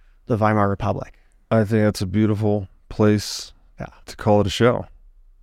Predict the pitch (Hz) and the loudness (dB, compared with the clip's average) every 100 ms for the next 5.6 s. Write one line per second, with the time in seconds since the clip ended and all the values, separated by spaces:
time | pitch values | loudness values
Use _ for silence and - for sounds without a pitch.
0 | _ _ - 110 120 135 - - 107 - | _ _ 0 2 4 2 -2 -6 -6 -4
1 | 104 101 98 - - - - - - 131 | 0 2 2 0 -8 -20 -20 -4 4 4
2 | 123 120 101 98 92 101 95 - 95 95 | 4 0 0 -2 -2 -2 -2 -4 -4 -4
3 | 107 120 110 _ 95 95 95 76 95 107 | -4 -6 -8 _ -4 0 0 0 0 2
4 | 110 95 - - 110 - 98 95 101 101 | 2 0 -12 -6 -4 -2 -2 0 2 2
5 | - - 90 92 90 | 0 -4 -2 -2 -2